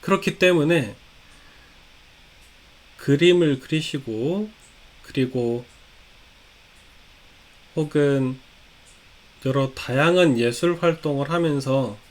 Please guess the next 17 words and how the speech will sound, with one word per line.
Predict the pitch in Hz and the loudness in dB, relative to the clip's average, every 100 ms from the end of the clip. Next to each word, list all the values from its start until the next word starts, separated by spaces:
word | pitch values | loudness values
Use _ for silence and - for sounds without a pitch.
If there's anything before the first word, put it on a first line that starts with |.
| - - - - - | -20 -20 -20 -20 -12
자기 | - 143 170 | -6 -2 0
자신에 | 165 - 165 160 | 0 0 0 2
대해서 | 147 131 120 165 196 208 - - - - - - - - - | 2 0 0 0 -2 -4 -14 -20 -20 -20 -20 -20 -20 -20 -18
교육자로서 | - 147 196 196 170 143 120 - 113 107 - | -2 0 0 0 -2 -2 -4 -10 -12 -14 -14
어떤 | 131 151 139 120 | -4 -2 -2 -2
메시지의 | 123 - 170 156 147 | -4 0 0 2 -2
전달자로서 | - 120 139 170 170 156 135 107 - 113 - - - - - - - - - - - - - - - - | -2 -4 0 0 0 -4 -8 -10 -14 -14 -16 -20 -20 -20 -20 -20 -20 -20 -20 -20 -20 -20 -20 -20 -20 -20
생각하게 | - 185 180 165 170 160 | -4 0 0 2 0 0
되는 | 143 131 | -2 -2
것은 | 120 117 160 113 101 - - - - - - - - - - | -4 -4 -4 -4 -8 -18 -20 -20 -20 -20 -20 -20 -20 -20 -20
절대 | - 135 123 - 139 160 160 - - | -6 -4 -2 -2 -4 -4 -10 -20 -8
우연이 | 123 165 202 175 | 2 4 4 0
아님을 | 110 127 165 117 120 170 - - - - - _ - | 0 0 0 0 -4 -8 -12 -20 -20 -20 -20 _ -16
자각하시면 | - 131 147 143 131 131 123 | -6 -2 -2 -4 -6 -4 -6
될 | 123 117 | -8 -8
것 | 160 | -6
같습니다. | 143 131 117 107 107 | -6 -8 -14 -16 -18